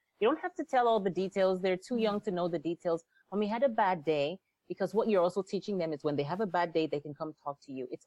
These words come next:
Speaker 1: okay to
Speaker 2: Yeah.
Speaker 1: have bad days. We don't have
Speaker 2: Mm-hmm.
Speaker 1: good days all the time.
Speaker 2: Mm.
Speaker 1: But then this is how we handle bad days, not by screaming and yelling, but take some time to breathe, take some time to relax. Maybe let's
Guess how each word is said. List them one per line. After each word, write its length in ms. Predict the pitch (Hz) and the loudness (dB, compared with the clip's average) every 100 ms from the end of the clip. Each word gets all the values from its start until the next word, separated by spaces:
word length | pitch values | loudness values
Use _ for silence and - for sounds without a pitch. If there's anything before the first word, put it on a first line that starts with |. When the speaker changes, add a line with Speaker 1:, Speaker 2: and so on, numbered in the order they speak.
| - | -4
Speaker 1:
okay 180 | 196 220 | -2 -2
to 80 | 180 | -2
Speaker 2:
Yeah. 120 | 147 | -2
Speaker 1:
have 160 | 156 147 | -4 -2
bad 220 | 151 156 | -4 -2
days. 320 | 240 - - | -2 -2 -4
We 120 | 160 214 | -2 0
don't 100 | 269 | 0
have 140 | 220 | -2
Speaker 2:
Mm-hmm. 60 | 214 | -2
Speaker 1:
good 100 | 190 185 | 0 0
days 140 | 165 | 2
all 140 | 156 | 0
the 100 | 143 - 190 | -2 -6 -4
time. 200 | 131 139 | -4 -4
Speaker 2:
Mm. 460 | 208 196 185 170 - | -6 -6 -8 -10 -6
Speaker 1:
But 140 | 170 165 | -2 0
then 160 | 170 160 | -2 -2
this 140 | 202 | -8
is 140 | 185 - | -12 -6
how 200 | 185 170 | -2 0
we 120 | 160 | -2
handle 340 | 143 160 165 | -2 -2 -2
bad 300 | 147 143 131 | 0 0 0
days, 200 | 123 120 | -4 -4
not 140 | 143 - | -6 -4
by 100 | 160 - | -6 -2
screaming 340 | 214 226 254 254 | 0 2 2 0
and 160 | 240 | 2
yelling, 340 | 175 143 143 151 | 2 2 0 -2
but 240 | 139 135 - _ _ _ _ _ _ | -2 -2 -4 _ _ _ _ _ _
take 140 | 127 - | -8 -2
some 120 | 247 | -2
time 260 | 254 285 285 | 0 0 0
to 80 | |
breathe, 340 | 214 190 208 196 | 0 2 2 0
take 180 | 170 156 | -4 -4
some 120 | 160 | -6
time 200 | 185 220 | -2 -4
to 100 | 220 | -2
relax. 380 | 262 262 196 185 | 0 2 2 0
Maybe 160 | 185 185 | -2 0
let's 240 | 175 170 | 0 0